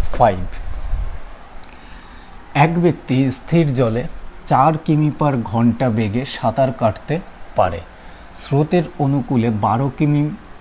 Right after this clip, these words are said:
দূরবর্তী কোনো স্থানে গিয়ে স্রোতের প্রতিকূলে ফিরে আসতে সেই ব্যক্তির মোট আট ঘন্টা সময় লাগে।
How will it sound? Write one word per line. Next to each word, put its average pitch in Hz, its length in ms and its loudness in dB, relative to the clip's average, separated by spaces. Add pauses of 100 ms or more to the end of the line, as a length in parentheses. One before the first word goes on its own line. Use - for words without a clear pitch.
দূরবর্তী 131 640 0
কোনো 123 320 2
স্থানে 131 680 0
গিয়ে 110 280 0 (360)
স্রোতের 139 400 0 (160)
প্রতিকূলে 143 560 2
ফিরে 143 400 2
আসতে 135 440 -2
সেই 143 340 -2
ব্যক্তির 135 440 0
মোট 127 380 2 (560)
আট 127 320 2
ঘন্টা 151 400 0
সময় 131 360 2
লাগে। 92 300 -4